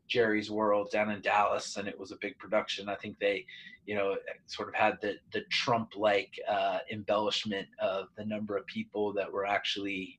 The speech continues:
um, you know, in the stadium for the draft. Last year in Philly, uh, it had a very Philly feel. Um, I don't have a T V in front of me, but from what you guys are saying, it, it sounds like Nashville has, has done the same. Um, before I turn it over, I,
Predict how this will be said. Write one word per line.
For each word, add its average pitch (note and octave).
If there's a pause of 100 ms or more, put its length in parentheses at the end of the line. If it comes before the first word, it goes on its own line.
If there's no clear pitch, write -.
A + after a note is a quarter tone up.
um, F#2 (360)
you G2+
know, G2 (140)
in A2+
the G2
stadium G2+ (400)
for A2+
the G#2
draft. G2 (340)
Last A#2
year A#2
in G#2+
Philly, G#2 (180)
uh, G2
it G2+
had G2+
a G2
very -
Philly G#2
feel. G2+ (360)
Um, G2
I A#2+
don't A#2
have A2
a G2
T A2+
V G#2+
in G2+
front G#2+
of G2+
me, G2+
but F#2+
from A2
what G#2
you G#2+
guys G2
are F#2
saying, G2+
it, F#2
it G2+ (100)
sounds G#2
like G2+
Nashville G2+
has, F#2+
has G2
done G2+
the -
same. G2 (640)
Um, A#2+
before D#3
I C#3+
turn D3
it B2+
over, A#2
I, -